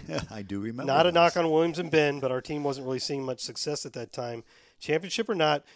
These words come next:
Speaker 2: we ride the ship no matter what. Stay safe. Hashtag Go Bucks, Edgar and Anakin, Eder and Anakin Castillo in Harlingen, Texas.
Speaker 1: Wow. I, I, you know what I wish he would have done?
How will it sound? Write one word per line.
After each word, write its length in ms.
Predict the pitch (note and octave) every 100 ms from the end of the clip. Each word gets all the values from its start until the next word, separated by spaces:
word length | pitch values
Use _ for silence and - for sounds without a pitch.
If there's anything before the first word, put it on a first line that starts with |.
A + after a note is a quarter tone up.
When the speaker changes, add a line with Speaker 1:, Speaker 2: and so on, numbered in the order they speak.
| _ -
Speaker 2:
we 80 |
ride 280 | B2+ D3 F3
the 60 | E3
ship 300 | - E3 D#3
no 60 |
matter 200 | B2 A#2+
what. 340 | A#2+ B2+ C#3 - _
Stay 280 | - - D3+
safe. 400 | - D3 C#3+ - _ _ _ _ _ _ -
Hashtag 360 | C#3+ - D#3
Go 120 | C#3+ C#3+
Bucks, 440 | C3+ A#2 - -
Edgar 280 | C3 B2+ C3
and 80 | B2
Anakin, 360 | C3 B2+ C#3 -
Eder 280 | D#3 E3+ E3+ C#3+
and 120 | C3+
Anakin 500 | C#3+ C#3+ D3 C3 A#2+
Castillo 460 | C#3 - C3+ C3
in 60 | A2+
Harlingen, 320 | A#2 A#2+ A#2
Texas. 240 | - A#2+ E3
Speaker 1:
Wow. 460 | D3 C#3 A#2 G2+ A2
I, 120 | C3 -
I, 100 | -
you 120 | D3
know 80 | F3
what 160 | F3 E3
I 80 | C#3+
wish 180 | C#3+
he 80 | -
would 160 | A#2 A2+
have 100 | G2
done? 260 | F2+ F2